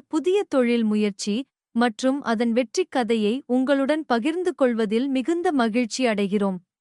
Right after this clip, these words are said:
இவர்கள் பெற்ற உதவி, இவர்கள் வளர்த்த திறமை, அதன் மூலம் ஏற்பட்ட வாழ்க்கை மாற்றம்.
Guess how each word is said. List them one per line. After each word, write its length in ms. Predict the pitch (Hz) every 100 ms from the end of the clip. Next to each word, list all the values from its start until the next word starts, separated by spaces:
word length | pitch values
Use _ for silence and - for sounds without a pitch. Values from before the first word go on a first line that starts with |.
| _
இவர்கள் 480 | - 247 254 247 240 208
பெற்ற 340 | 254 - 302
உதவி, 480 | 254 233 247 254 320 _ _
இவர்கள் 480 | - 254 294 285 285
வளர்த்த 400 | 240 247 285 - 254
திறமை, 520 | 247 226 226 208 262 - _ _
அதன் 360 | 214 220 247 247
மூலம் 440 | 240 285 339 330
ஏற்பட்ட 600 | 247 240 - 233 202 269
வாழ்க்கை 500 | 226 226 247 - 269
மாற்றம். 520 | 226 214 208 226 196